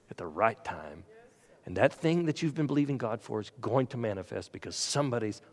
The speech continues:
already speaking on your behalf to set that moment up for you. Amen? Amen. Our part in all of this,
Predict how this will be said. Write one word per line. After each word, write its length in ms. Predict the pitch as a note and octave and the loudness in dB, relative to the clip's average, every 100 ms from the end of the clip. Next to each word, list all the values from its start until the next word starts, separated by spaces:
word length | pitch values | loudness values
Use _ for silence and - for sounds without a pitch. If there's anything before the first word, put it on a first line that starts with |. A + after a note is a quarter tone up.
| _ | _
already 500 | - B2 G#2+ A2+ A2+ | -2 0 0 0 -2
speaking 680 | G#2+ - - A#2 G#2+ A#2 G#2+ - - - | -2 -4 -4 -2 -4 -6 -10 -12 -20 -12
on 140 | G2 F2+ | -8 -4
your 160 | F#2+ | -2
behalf 460 | G2+ F2+ G#2+ F2+ - | -2 0 0 -2 -6
to 100 | - | -6
set 220 | - F#2+ | -4 2
that 180 | A#2 - | 2 2
moment 320 | G#2+ G2+ G2 | 0 0 -2
up 220 | F2+ - | -4 -6
for 200 | - D#2+ | -10 -8
you. 120 | D#2+ - | -6 -4
Amen? 420 | G2 C3+ F3 G#3+ - - - - - - - - - - - - | 0 4 4 2 -4 -12 -14 -16 -18 -16 -14 -14 -14 -16 -14 -2
Amen. 320 | C3 C#3 A2 - - - - - - - - - - - - - - - _ _ _ _ _ _ _ - - - - - _ _ _ _ _ _ _ _ _ _ _ _ _ _ _ _ _ | 0 0 -2 -8 -16 -16 -18 -18 -18 -20 -20 -20 -20 -20 -20 -20 -20 -20 _ _ _ _ _ _ _ -20 -20 -20 -20 -20 _ _ _ _ _ _ _ _ _ _ _ _ _ _ _ _ _
Our 180 | D3+ F3 | 12 12
part 480 | - F#2+ D2 - - - - _ _ _ _ _ _ _ _ _ _ - | 10 0 -4 -8 -20 -20 -20 _ _ _ _ _ _ _ _ _ _ -4
in 140 | B2+ A2+ | 0 4
all 220 | G#2+ G2+ | 4 2
of 140 | F2 | -2
this, 380 | F2+ F#2+ - | -10 -14 -16